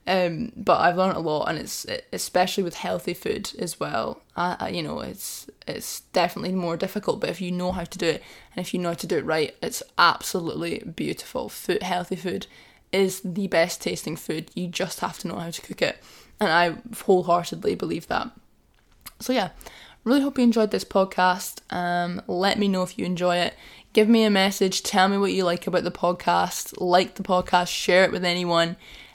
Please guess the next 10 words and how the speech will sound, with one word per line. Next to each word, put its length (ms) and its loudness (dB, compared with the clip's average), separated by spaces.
Um, 220 6
anything 540 4
th-, 120 -4
of 240 2
that 220 4
would 140 -4
be 220 -2
really 320 -2
appreciated. 840 -2
Um, 560 -6